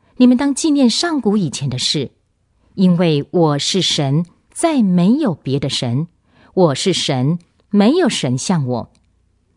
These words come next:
我从起初就宣告末后的事，从古时就述说还未做成的事，说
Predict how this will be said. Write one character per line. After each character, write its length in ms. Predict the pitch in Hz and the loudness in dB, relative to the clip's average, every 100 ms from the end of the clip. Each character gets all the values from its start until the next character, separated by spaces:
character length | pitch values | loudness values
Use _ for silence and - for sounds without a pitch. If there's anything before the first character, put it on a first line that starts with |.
| _ | _
我 80 | 190 | -2
从 200 | 175 175 | 0 0
起 200 | 190 175 | 0 -2
初 240 | - 180 165 | -2 -2 0
就 160 | 170 | 0
宣 260 | 143 - 160 | 0 -2 -2
告 180 | 170 143 | 0 0
末 220 | 175 143 | 0 0
后 160 | - 147 | -2 -6
的 80 | |
事， 340 | 120 - 135 - _ _ _ - | -6 -6 -8 -10 _ _ _ -18
从 220 | - 247 | -2 -2
古 220 | 392 214 165 | 0 0 0
时 320 | - 156 165 | 0 0 0
就 300 | - 190 151 | 0 0 0
述 200 | - 190 | -2 -4
说 300 | - 165 160 | -2 -2 -2
还 300 | - 143 139 | -2 -4 -2
未 240 | 175 147 | 0 -2
做 320 | 117 - 240 | -4 -2 -2
成 180 | - 123 | -2 -6
的 80 | 120 | -6
事， 300 | 120 - 131 _ _ _ _ _ | -6 -6 -8 _ _ _ _ _
说 460 | - 165 131 123 | -6 -2 -2 -4